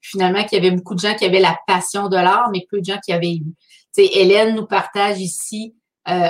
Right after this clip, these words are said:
un élément. Tu sais, « Merci Hélène de ton commentaire. » Donc, reprendre l'entreprise familiale, euh, c'est définitivement des prises de risques qui sont, euh,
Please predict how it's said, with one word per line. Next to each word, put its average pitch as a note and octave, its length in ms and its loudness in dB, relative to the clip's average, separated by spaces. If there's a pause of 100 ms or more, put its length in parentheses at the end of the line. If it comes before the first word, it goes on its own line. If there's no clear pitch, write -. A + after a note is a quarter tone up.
un F#3 140 -2
élément. F3 480 0 (100)
Tu G#3+ 100 0
sais, « G3+ 100 0
Merci F#3 320 -2
Hélène G3 220 0
de F#3+ 140 -2
ton E3+ 140 -4
commentaire. » G3 760 0
Donc, F3+ 240 -2
reprendre A3+ 500 0
l'entreprise G3 600 -8
familiale, F3+ 640 -2 (380)
euh, E3+ 240 4
c'est G3 200 0
définitivement G3+ 680 -4
des F#3 200 -6
prises G3 300 -6
de F3+ 100 2
risques G3 400 -2 (140)
qui - 160 -10
sont, F3+ 260 2 (380)
euh, D#3+ 240 0